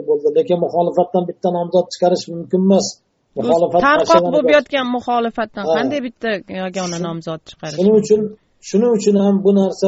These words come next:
Speaker 1: real bo'lmaganligi uchun ularga o'zlarini nomzodini qo'yishlikka aytilganda, ular nomzodini ham qo'ymadi. Ularni O'zbekistonda Karimov yaqinlashtirmaydi saylovga.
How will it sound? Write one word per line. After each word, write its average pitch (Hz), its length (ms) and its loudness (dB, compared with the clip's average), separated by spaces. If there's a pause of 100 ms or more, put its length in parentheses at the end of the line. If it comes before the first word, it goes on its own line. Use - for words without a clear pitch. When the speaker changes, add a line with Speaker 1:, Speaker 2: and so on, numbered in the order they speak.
Speaker 1:
real 185 280 2
bo'lmaganligi 175 680 -4
uchun 180 260 -6
ularga 180 420 2 (460)
o'zlarini 196 560 4
nomzodini 190 600 2
qo'yishlikka 190 600 0
aytilganda, 185 640 0
ular 202 240 4
nomzodini 185 560 2
ham 180 140 -2
qo'ymadi. 151 420 -2
Ularni 190 380 4
O'zbekistonda 208 720 4
Karimov 202 400 2
yaqinlashtirmaydi 196 760 2
saylovga. 139 460 -2